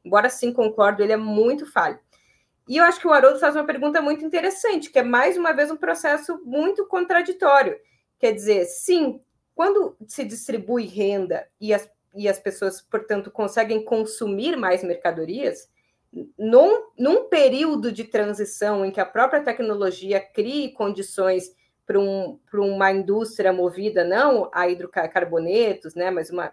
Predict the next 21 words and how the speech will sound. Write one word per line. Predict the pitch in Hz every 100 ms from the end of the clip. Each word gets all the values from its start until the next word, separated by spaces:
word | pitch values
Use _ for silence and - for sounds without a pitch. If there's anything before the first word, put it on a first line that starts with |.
| _
uma | 180 165 160 _ _
mudança | 185 208 208
da | 190
matriz | 185 180 190 190
energética, | 175 160 196 220 226 190 180 - - 180
também | 175 185 196 220
uma | 190
economia | 180 190 180
de | 180
baixo | 175 175
carbono, | 160 165 214 220 - _ -
neste | 233 480 - -
período | 339 240 202 214 311 349 202
de | -
ajuste, | 180 165 190 285 311 180
que | 175
eu |
espero | 175 - 226 196
que |
seja | - 180 170
curto, | - 226 302 392 175 -